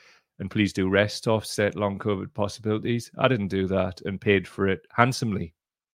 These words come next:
That was fantastic. Slaz,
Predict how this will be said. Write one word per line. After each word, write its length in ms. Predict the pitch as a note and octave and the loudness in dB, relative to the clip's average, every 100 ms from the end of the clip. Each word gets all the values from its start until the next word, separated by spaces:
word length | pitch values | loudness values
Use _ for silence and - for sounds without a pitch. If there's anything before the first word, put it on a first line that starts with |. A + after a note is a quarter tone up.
| - | -10
That 100 | - | -6
was 140 | G2 - | -8 -2
fantastic. 800 | A#2 G#2 G2+ E2+ - E2 - _ _ _ _ _ _ _ | -2 -2 -4 -6 -8 -10 -12 _ _ _ _ _ _ _
Slaz, 640 | - A2 G#2+ G#2 - - | 4 8 8 6 2 -14